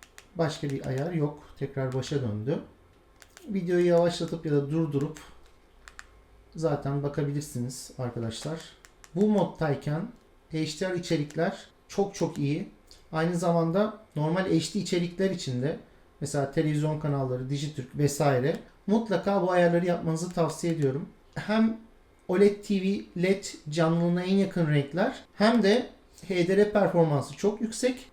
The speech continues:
Ayrıca hani film izlerken insanların suratları böyle çok kırmızı değil. Bu kendi denemelerim sayesinde bulduğum ayarlar. H D R H L G ayarında, O T F yüksek.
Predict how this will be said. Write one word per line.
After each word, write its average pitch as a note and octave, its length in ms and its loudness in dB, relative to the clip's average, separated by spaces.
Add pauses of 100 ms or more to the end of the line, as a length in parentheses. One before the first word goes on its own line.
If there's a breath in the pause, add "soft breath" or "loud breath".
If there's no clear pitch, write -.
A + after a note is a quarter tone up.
Ayrıca G#3 600 2
hani F#3+ 260 -4 (220)
film G#3+ 240 2
izlerken F#3+ 580 4
insanların F3 520 0
suratları E3+ 600 0
böyle E3+ 260 2 (120)
çok G3 240 -2
kırmızı D#3+ 420 0
değil. D#3 360 0 (140)
Bu A3 260 -4 (200)
kendi G#3+ 500 0 (280)
denemelerim G3+ 580 2
sayesinde E3+ 640 0
bulduğum D#3+ 360 0
ayarlar. C#3+ 460 -2 (2500 soft breath)
H E3 200 -2
D E3 140 4
R E3+ 160 2
H E3 120 4
L D#3+ 160 0
G E3 80 0
ayarında, D3 560 0
O D3 320 -2
T D3 140 -2
F D3 140 -4
yüksek. C#3+ 720 -4